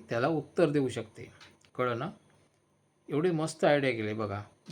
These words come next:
पटपट लग्न जुळावी म्हणून मी प्रयत्न करतोय. मग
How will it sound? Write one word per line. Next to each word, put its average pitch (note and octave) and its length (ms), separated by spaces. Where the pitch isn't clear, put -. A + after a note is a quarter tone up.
पटपट D3+ 380
लग्न C#3 280
जुळावी C3 340
म्हणून C3 220
मी C3 100
प्रयत्न A2 360
करतोय. G#2 340
मग D#3 60